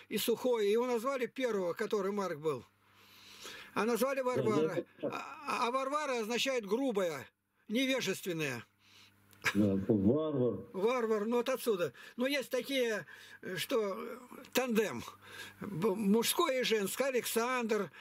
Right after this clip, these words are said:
Speaker 1: Валентин, Валентина.
Speaker 2: Да, вот через вас узнал, что Николай, Никита и Виктор одно
Speaker 1: Да,
Speaker 2: и то же имя.
Speaker 1: одно и то же. Только по латыни и по-гречески.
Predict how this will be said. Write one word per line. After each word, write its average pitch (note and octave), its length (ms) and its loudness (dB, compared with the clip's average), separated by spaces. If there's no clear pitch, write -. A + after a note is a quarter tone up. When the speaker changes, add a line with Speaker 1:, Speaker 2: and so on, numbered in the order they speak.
Speaker 1:
Валентин, A#3+ 720 2
Валентина. G3 720 2
Speaker 2:
Да, C3+ 160 2
вот A#2+ 180 0
через E3 220 6
вас F#3+ 280 0
узнал, D#3+ 340 2
что C3+ 120 -4
Николай, D#3+ 680 2
Никита E3+ 880 2
и D#3+ 560 4
Виктор D3+ 480 4
одно A#2+ 100 0
Speaker 1:
Да, F3 200 2
Speaker 2:
и D#3+ 60 2
то D3+ 180 2
же C3 180 4
имя. A2+ 120 6
Speaker 1:
одно G3 260 0
и A3+ 60 0
то F3 200 0
же. D3 220 -6
Только G3 280 0
по - 140 0
латыни G#3+ 520 0
и E3 40 0
по-гречески. F3 720 0